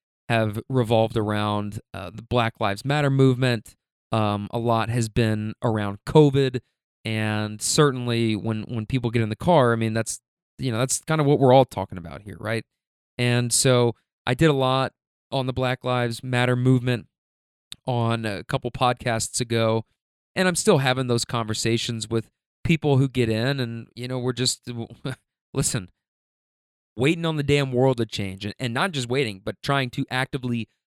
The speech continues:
be the change in the world, right? It's an exhausting task, let me tell you, okay? But the, y-, you know, you're welcome, okay? Okay, I'm, I'm kinda getting there,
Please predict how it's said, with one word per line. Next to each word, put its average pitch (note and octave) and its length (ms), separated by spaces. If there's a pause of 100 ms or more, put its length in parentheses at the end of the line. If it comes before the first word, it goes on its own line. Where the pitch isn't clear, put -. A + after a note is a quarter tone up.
(180)
be E3+ 180
the C3+ 120
change A#2 680
in D#3+ 160
the A#2 100
world, A#2+ 400
right? G2+ 280 (360)
It's G3+ 180
an C3 80
exhausting G2+ 520
task, F#2+ 380
let A2+ 100
me G#2+ 80
tell F#2 220
you, F#2+ 180
okay? A2+ 240
But B2+ 260
the, D3 80
y-, C3 180
you A2 220
know, F2 60 (100)
you're C#3+ 220
welcome, B2+ 280 (280)
okay? G#2 140 (220)
Okay, - 260 (240)
I'm, A2+ 180 (100)
I'm A2 140
kinda - 260
getting A2 280
there, - 140